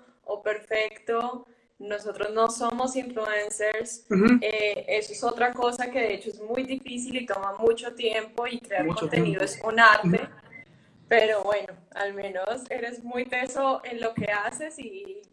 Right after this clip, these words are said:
Speaker 1: y como te digo, eso va creciendo, eh, de parte y parte, pero
Speaker 2: <laughs> Está linda,
Speaker 1: está
Speaker 2: gracias.
Speaker 1: Bueno,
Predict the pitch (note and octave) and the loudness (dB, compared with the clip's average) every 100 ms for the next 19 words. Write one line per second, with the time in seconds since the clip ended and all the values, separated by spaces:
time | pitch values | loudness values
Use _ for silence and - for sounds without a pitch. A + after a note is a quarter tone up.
0 | - G3+ G3+ F#3+ - G3+ G3 G3+ A3+ A3 | -20 -14 -14 -10 -8 -6 -6 -6 -2 -2
1 | A3 A3+ A#3 A3 G#3+ G#3+ A3 A3 A3 A3 | -2 -6 -4 -6 -4 -2 -2 -2 -6 -12
2 | - _ _ _ _ _ A3 G#3+ G3+ F#3+ | -16 _ _ _ _ _ -6 -4 -4 -4
3 | F#3 F#3 G#3+ - E3+ G#3 A3+ G3+ G3+ G3 | -2 2 2 2 -2 -4 0 0 -2 -10
4 | - E3 E3+ F3 E3 D3+ D3+ D#3 C#3 C#3 | -2 0 2 2 2 2 2 0 -2 -10
5 | - _ _ _ - _ _ _ _ - | -14 _ _ _ -20 _ _ _ _ -18
6 | - B3+ A3+ F#3+ | 4 6 6 2